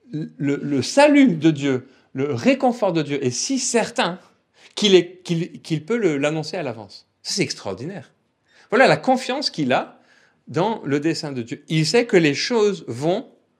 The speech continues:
vers leur accomplissement positif. Ça, c'est une gr-, un grand signe de foi. Bon, bien sûr, c'est le message que Dieu lui donne. Alors, je sais que vous pensez chaque fois au fond de votre esprit, « Oui, mais Dieu lui a dit de dire ça. » C'est vrai.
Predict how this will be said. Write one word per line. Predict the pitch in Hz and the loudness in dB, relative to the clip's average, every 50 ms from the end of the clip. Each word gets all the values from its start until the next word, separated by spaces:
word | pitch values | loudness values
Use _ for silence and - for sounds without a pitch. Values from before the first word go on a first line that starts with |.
| _ _ _ - | _ _ _ -6
vers | 147 143 | -2 0
leur | 135 131 127 - | 0 0 0 0
accomplissement | 147 160 156 185 175 156 - 147 127 - - 113 117 160 202 - _ _ _ | -2 -4 -2 -4 -8 -8 -8 -10 -10 -10 -8 -10 -10 -10 -12 -14 _ _ _
positif. | 160 156 139 147 - - 139 123 - - _ _ _ _ _ _ _ _ _ _ _ | -2 -2 -2 -2 -6 -10 -10 -10 -12 -16 _ _ _ _ _ _ _ _ _ _ _
Ça, | - - | -16 -12
c'est | - - 131 101 82 - _ _ _ - | -10 -8 -8 -10 -10 -14 _ _ _ -8
une | 131 120 110 98 | -6 -6 -6 -6
gr-, | - - 107 147 147 | -8 -12 -12 -10 -8
un | 131 117 | -6 -6
grand | 113 117 147 170 | -4 -4 -4 -4
signe | 160 - - 156 135 117 107 | -4 -4 -4 -2 -2 -2 -4
de | 120 127 | -4 -6
foi. | 127 - 120 107 - - _ _ _ _ _ - - - - | -6 -8 -10 -12 -12 -16 _ _ _ _ _ -20 -12 -6 -4
Bon, | 156 | -2
bien | 139 139 147 | 0 0 0
sûr, | 143 - 202 | 0 0 -2
c'est | - - 123 | -2 -2 -4
le | 101 | -4
message | 98 123 131 - 151 147 123 | -2 -2 -2 0 0 0 -2
que | - 127 | -2 -4
Dieu | 113 107 104 | -6 -6 -6
lui | 107 123 139 | -6 -6 -2
donne. | 131 143 131 110 101 - - - - - - - - | 0 0 0 0 -2 -6 -14 -20 -20 -20 -14 -10 -8
Alors, | 113 117 | -8 -8
je | - - | -4 -2
sais | 156 151 | -2 -2
que | 123 | -2
vous | 127 127 | -2 -4
pensez | 120 - 160 147 - 170 156 | -2 -2 -2 -2 0 -2 -2
chaque | - - 156 - - | -2 -2 -4 -4 -4
fois | - 165 156 156 151 | 0 0 2 2 0
au | 131 | -2
fond | 117 - 156 151 135 | -8 -6 -6 -4 -4
de | |
votre | 113 117 117 117 - | -4 -4 -6 -6 -8
esprit, « | 123 - - 147 | -12 -10 -8 -4
Oui, | 131 156 156 | -2 -2 -2
mais | 131 113 | -2 0
Dieu | 110 131 165 | 2 2 2
lui | 160 143 131 | 2 2 2
a | 117 113 | 0 0
dit | 120 156 147 | 0 0 0
de | 127 120 | 0 -2
dire | 113 117 117 110 | -4 -4 -8 -10
ça. » | - - - | -10 -14 -8
C'est | - - 320 | -4 -4 -4
vrai. | 180 120 104 - | -2 -4 -6 -8